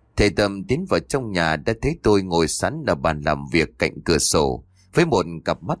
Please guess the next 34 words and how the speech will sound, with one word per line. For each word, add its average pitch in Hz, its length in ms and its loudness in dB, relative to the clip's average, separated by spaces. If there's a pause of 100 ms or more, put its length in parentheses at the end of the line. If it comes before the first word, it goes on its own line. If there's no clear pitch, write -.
thâm 110 220 -2
quầng. 69 360 0 (1000)
"Có 127 100 2
chuyện 92 260 0
gì 87 240 0
mà 85 140 0
thầy 80 200 0
gọi 73 200 0
tôi 107 220 -2
sớm 127 380 -2
vậy?" 76 220 2 (800)
"Không 135 180 2
may 98 220 2
hôm 90 260 0
nay 87 240 0
tôi 87 260 -2
trúng 104 260 -4
Tết 160 240 0
cho 95 140 2
nên 87 300 0
xách - 240 -2
xe 85 240 0
qua - 200 -2
đây." 87 280 -2 (1200)
Tôi 180 120 4
nhìn 110 280 0
thầy 104 180 2
Tâm 151 320 -2
rồi 98 340 0
đi 135 280 -6
thẳng 73 280 -4
vào 78 140 2
vấn 127 300 -4
đề. 69 300 0